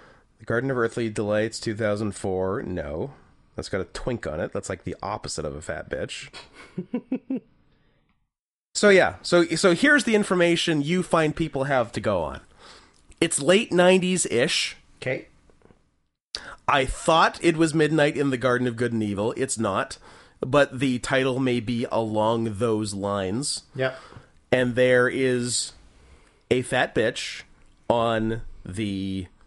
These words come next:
Speaker 1: poster. Not exclusively. Am-, amongst other characters, but prominent.
Speaker 2: Afternoon in the Foyer of Naughty and Nice?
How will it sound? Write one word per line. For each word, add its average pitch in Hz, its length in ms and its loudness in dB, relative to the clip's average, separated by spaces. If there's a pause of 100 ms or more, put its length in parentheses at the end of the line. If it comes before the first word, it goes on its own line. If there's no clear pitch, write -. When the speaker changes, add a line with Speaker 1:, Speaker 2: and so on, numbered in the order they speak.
(800)
Speaker 1:
poster. - 440 -4 (500)
Not 180 240 6
exclusively. 208 480 0 (220)
Am-, 165 220 4
amongst 180 460 2
other 180 240 4
characters, 120 680 2 (260)
but 131 220 2
prominent. - 400 0
Speaker 2:
Afternoon 175 920 2
in 165 180 0
the 151 60 2
Foyer 151 680 2
of 127 100 -4
Naughty 135 360 0
and 131 120 0
Nice? 156 480 -4